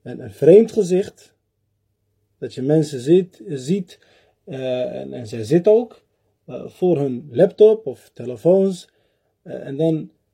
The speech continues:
besteden ze maanden aan een taal, zonder deze intentie te hebben.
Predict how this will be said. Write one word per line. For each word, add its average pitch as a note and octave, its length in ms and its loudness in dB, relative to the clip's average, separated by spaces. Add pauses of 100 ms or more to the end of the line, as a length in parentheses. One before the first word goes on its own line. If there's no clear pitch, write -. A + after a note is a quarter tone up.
(140)
besteden D#3+ 600 0
ze D3 320 0 (300)
maanden F#3 680 2
aan E3+ 160 -4
een D3+ 160 -4
taal, E3 440 0 (1040)
zonder F3+ 360 0
deze F3+ 280 2
intentie F3+ 440 -2
te - 80 -10
hebben. A2 260 -12